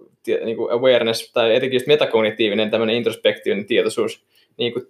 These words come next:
tuntuu, äh, m-, mä muistan vaan sen, niinku, mä, mun niinku tapa ha-, hahmottaa sitä, se menee niinku oikeasti tosi silleen kauas niinku nuoruuteen. Muistan, että nuorena se on ollut paljon matalampi. On ollut enemmän semmoista niinku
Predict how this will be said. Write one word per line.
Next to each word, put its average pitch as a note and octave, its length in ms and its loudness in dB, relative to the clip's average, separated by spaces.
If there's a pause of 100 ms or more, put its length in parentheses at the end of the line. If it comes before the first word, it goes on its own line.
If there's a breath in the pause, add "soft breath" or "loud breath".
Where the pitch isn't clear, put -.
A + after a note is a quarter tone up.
tuntuu, A#2+ 720 4 (480)
äh, C3 200 -2 (1300 loud breath)
m-, D3 120 -6 (220)
mä E3 220 0
muistan G3 400 4
vaan E3+ 200 2
sen, E3+ 300 2
niinku, C3 200 0
mä, D3+ 200 -2
mun F3 360 2
niinku C3 260 2
tapa B2 320 2
ha-, B2+ 200 2
hahmottaa A#2 520 0
sitä, - 140 -10
se A#2+ 80 -8
menee B2 220 -4
niinku A#2 220 0
oikeasti D#3 320 4
tosi F3+ 260 4
silleen A#2 240 0
kauas A#2 160 2
niinku B2+ 120 -6
nuoruuteen. B2+ 720 2
Muistan, D3+ 260 2
että C3 120 -2
nuorena G#2+ 480 2 (340)
se - 120 -4
on A2+ 80 6
ollut A2+ 180 2
paljon A2+ 280 2
matalampi. G2 580 -4
On B2+ 60 -2
ollut D3 160 4
enemmän E3 220 2
semmoista B2+ 300 -4
niinku - 140 -10